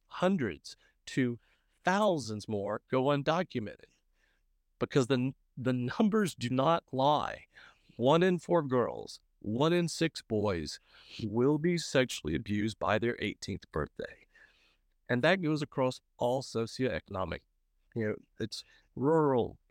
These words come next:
urban, white, black. Serial sexual predators exist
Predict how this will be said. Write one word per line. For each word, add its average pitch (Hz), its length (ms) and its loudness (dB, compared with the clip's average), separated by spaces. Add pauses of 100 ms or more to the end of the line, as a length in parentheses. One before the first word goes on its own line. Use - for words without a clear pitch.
(160)
urban, 123 420 2
white, 135 400 0 (100)
black. 135 400 0 (600)
Serial 175 600 0
sexual 160 520 -4
predators 113 580 -2
exist 101 580 -2